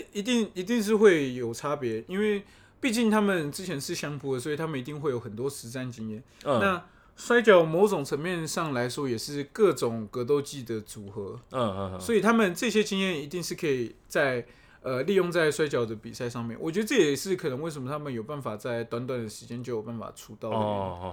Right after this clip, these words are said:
Speaker 2: 哦。
Speaker 1: 对，对，对，对。
Speaker 2: OK，OK。然后我最，我就是比较讶异的是啊，其实就是，
Speaker 1: 嗯。
Speaker 2: 呃，不是说只有他，他们大概三十五岁出来，像我不知道有没有听过一个选手叫三不贵。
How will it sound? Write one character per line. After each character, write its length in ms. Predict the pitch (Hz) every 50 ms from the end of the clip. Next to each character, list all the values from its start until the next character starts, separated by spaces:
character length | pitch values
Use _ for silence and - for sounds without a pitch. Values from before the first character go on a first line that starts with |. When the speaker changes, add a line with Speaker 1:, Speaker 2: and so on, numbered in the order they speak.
| 92
Speaker 2:
哦。 100 | 95 90 87
Speaker 1:
对， 100 | 85 -
对， 160 | - - 107
对， 140 | - - - - -
对。 80 | - -
Speaker 2:
OK，OK。 720 | 92 95 95 98 92 92 92 90 85 92 87 87 87 87 101
然 100 | 127 156
后 240 | 185 196 185 170
我 240 | 143 117 107 107 113
最， 180 | 117 - - 262
我 340 | 139 107 98 98 92 78 - - _ _ _ _ _ -
就 120 | - 202
是 80 | 180 175
比 100 | 123 101
较 140 | 104 113 113
讶 260 | 117 127 110 98 101
异 120 | 107 104
的 100 | 95 90
是 100 | - 104
啊， 100 | 95 87 87
其 140 | - - 104
实 100 | 98 104
就 60 | 107
是， 120 | 120 117 110
Speaker 1:
嗯。 180 | 104 101 98 95 - - - - - - _ _ -
Speaker 2:
呃， 240 | 101 98 92 90 87 - _ _
不 100 | - 185
是 140 | 226 226 233
说 120 | - 208 196
只 160 | - - 120
有 120 | 110 92
他， 360 | - 104 104 101 101 101 101 101 - _
他 140 | - - 123
们 260 | 120 110 95 90 90 - _ _
大 140 | - 127 120
概 40 | 113
三 200 | 107 - 117 110
十 280 | 101 104 92 90 95 95 - -
五 120 | 107 90
岁 160 | - - 107 95
出 160 | 87 - 95
来， 80 | 90
像 240 | - 143 135 113 104 - - _ _ _ -
我 80 | 107
不 0 |
知 60 | 107 160
道 40 |
有 60 | 170 143
没 20 |
有 60 | 147
听 160 | 113 123 120
过 80 | 120 123
一 40 | 113
个 60 | 110
选 140 | - 104 110
手 40 | 101
叫 120 | 98 107
三 200 | 104 - 123 117
不 80 | 107 -
贵。 240 | - 101 90 -